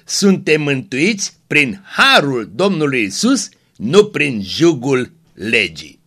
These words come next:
Și este interesant, pentru că suntem la Faptele Apostolilor, la capitolul cincisprezece, să citim mai departe ce urmează. Cei care au citit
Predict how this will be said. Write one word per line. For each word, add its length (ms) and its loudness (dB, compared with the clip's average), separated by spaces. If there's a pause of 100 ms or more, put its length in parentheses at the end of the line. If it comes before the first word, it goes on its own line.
(680)
Și 160 0
este 220 0
interesant, 680 0
pentru 300 -2
că 120 0
suntem 420 -4
la 140 0
Faptele 480 -4
Apostolilor, 560 -4
la 80 0
capitolul 600 -4
cincisprezece, 1000 -6 (460)
să 220 -2
citim 600 -4
mai 220 2
departe 580 -2
ce 180 -2
urmează. 720 -2 (300)
Cei 200 0
care 200 0
au 80 -2
citit 520 -6